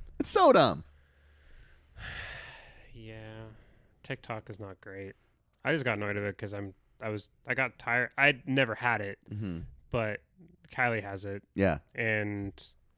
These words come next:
Speaker 2: like, she doesn't post anything. It's just, like, there is so much apparently on TikTok. Like,
Speaker 1: Yeah.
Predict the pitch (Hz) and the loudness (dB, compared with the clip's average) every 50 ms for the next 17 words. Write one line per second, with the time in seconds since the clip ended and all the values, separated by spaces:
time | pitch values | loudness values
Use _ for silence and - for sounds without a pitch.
0 | _ _ _ _ _ _ _ - 117 - 156 156 135 113 101 - _ - - - | _ _ _ _ _ _ _ -12 -8 -2 0 0 0 0 -4 -8 _ -2 2 2
1 | 127 - - - 117 104 104 101 101 101 101 101 101 98 - - - 123 107 127 | 4 4 2 0 -2 -2 -2 -2 -2 -2 -2 -4 -4 -6 -8 -8 -8 -6 -2 -2
2 | 127 113 - - - - _ _ _ 131 127 - - 156 170 180 170 - - - | -2 -4 -4 -10 -20 -20 _ _ _ -4 -4 -2 0 2 2 2 2 2 0 2
3 | - 160 165 170 170 156 - 147 120 143 160 160 147 143 139 143 143 135 - - | 4 4 4 4 4 2 2 0 0 0 2 2 2 2 2 2 0 0 2 0
4 | 156 151 - - 123 107 95 90 - - 110 110 104 85 73 | 0 0 0 -2 -4 -4 -4 -8 -8 -2 2 4 6 6 4